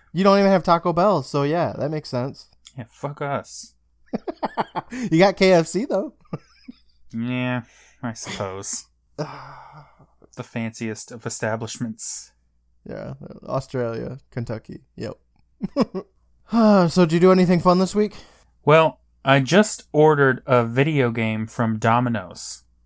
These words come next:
Speaker 1: Oh, you actually did it?
Speaker 2: I did it.
Speaker 1: Did you
Speaker 2: I
Speaker 1: get the pizza
Speaker 2: or-
Speaker 1: yet?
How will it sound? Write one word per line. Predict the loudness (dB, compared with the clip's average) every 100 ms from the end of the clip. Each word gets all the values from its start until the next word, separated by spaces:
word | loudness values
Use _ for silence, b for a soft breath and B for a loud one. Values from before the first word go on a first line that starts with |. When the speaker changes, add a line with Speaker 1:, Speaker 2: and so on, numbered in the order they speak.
| -6
Speaker 1:
Oh, | -2 0 0 0 -2 -4 -8
you | -2 2
actually | 2 2 0 -2 0
did | 0 2
it? | 2 2 -2 _ _ _ -4
Speaker 2:
I | 0 2 0 -4 _
did | 2 4
it. | 2 -8 _ _ _ _ _ _
Speaker 1:
Did | -4 2
you | 2
Speaker 2:
I |
Speaker 1:
get | 4
the | 4
pizza | 6
Speaker 2:
or- | 6 6
Speaker 1:
yet? | 6 4 0